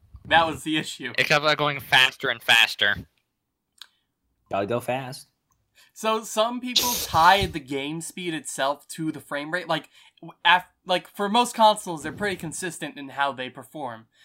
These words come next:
Speaker 1: aside from, like, extraneous factors like heat, really get, getting too high. So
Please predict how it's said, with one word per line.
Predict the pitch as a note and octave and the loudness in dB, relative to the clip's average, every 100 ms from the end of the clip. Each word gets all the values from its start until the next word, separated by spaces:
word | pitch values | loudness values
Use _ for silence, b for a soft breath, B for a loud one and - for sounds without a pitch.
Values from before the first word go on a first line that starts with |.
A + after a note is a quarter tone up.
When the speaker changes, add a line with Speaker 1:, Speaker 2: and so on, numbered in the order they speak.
| b | b
Speaker 1:
aside | D3 C#3+ D3+ C#3+ | -8 0 0 0
from, | C#3 | -4
like, | C#3 B2+ - - - | -4 -4 -8 -14 -2
extraneous | C3 B2 - E3 C#3 B2 - | -2 -2 -6 -6 -6 -8 -4
factors | B2 - A#2+ | -4 -4 -16
like | A#2 - | -16 -14
heat, | C#3 A2 _ _ - C#3+ | -14 -14 _ _ -20 -16
really | A#2+ A2 | -16 -8
get, | B2+ A2 | -8 -8
getting | - C3 A#2+ | -6 -6 -8
too | A2+ B2 | -12 -14
high. | A2+ A#2+ G#2 G#2+ _ _ b b b b | -6 -4 -4 -10 _ _ b b b b
So | - F3 E3+ | -2 0 0